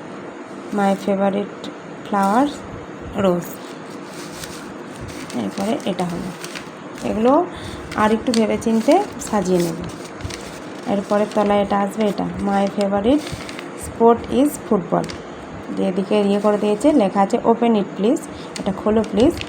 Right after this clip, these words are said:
এই যে তারপর লেখা আছে বল, নিজের হাতে ড্রয়িং করা। আর এই ড্রয়িংগুলো হচ্ছে ওর ছোটোবেলাকার। তারপর লেখা আছে "My favorite color is blue", এটা নিজে থেকেও করে দিয়েছে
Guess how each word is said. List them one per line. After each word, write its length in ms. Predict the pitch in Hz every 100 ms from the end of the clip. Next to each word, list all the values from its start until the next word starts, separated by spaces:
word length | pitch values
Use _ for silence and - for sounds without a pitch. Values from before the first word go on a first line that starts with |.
| - - - - -
এই 100 | 185
যে 220 | 180 285 311 285
তারপর 320 | 185 175 202
লেখা 200 | 175 180
আছে 160 | 180 180
বল, 100 | - - - - - - - - 98 - - - - - - - -
নিজের 280 | - 190 208
হাতে 240 | 202 196 202
ড্রয়িং 320 | 196 190 190
করা। 180 | 202 269 - - - - -
আর 100 | 185
এই 120 | 190
ড্রয়িংগুলো 440 | 185 196 196 202 220
হচ্ছে 160 | 220
ওর 120 | 247 247
ছোটোবেলাকার। 580 | - 202 180 175 170 - 165 - - - - - - - - - - - - - - - - - - - - - -
তারপর 360 | 220 214 214 214
লেখা 240 | 208 208 214
আছে 180 | 220
"My 360 | 247 220 202 208 202
favorite 680 | 214 202 208 247 285 - -
color 280 | 202 196 190
is 220 | 196 254 - - - - 196
blue", 520 | 196 175 170 - -
এটা 120 | 196 208
নিজে 260 | 196 185 180
থেকেও 260 | 202 226 220
করে 200 | 214 208
দিয়েছে 360 | 233 240 240